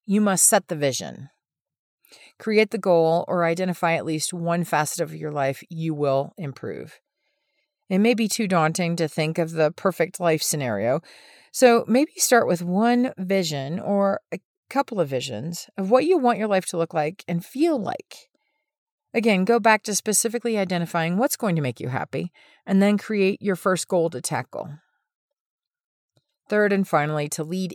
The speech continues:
in your life, you actually have to do it. Not just think about it, not just plan it. You have to apply the same principles you do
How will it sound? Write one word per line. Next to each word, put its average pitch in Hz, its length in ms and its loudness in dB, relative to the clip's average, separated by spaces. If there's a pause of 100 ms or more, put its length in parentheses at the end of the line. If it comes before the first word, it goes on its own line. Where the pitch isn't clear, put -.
in 202 220 2
your 208 180 0
life, 180 320 0 (200)
you 240 200 -4
actually 202 300 -2
have 202 140 -2
to 180 180 -8 (100)
do 110 220 -2
it. - 400 -8 (600)
Not 117 140 -8
just - 180 -4
think 294 180 -4
about 285 260 2
it, 277 60 -2
not 262 160 0
just - 220 -8
plan 135 300 -2
it. - 260 -8 (960)
You 202 160 2
have 226 200 2
to 247 140 2
apply 233 320 0
the 254 80 -2
same 233 240 0
principles 190 520 -4
you 185 100 -4
do 175 480 -2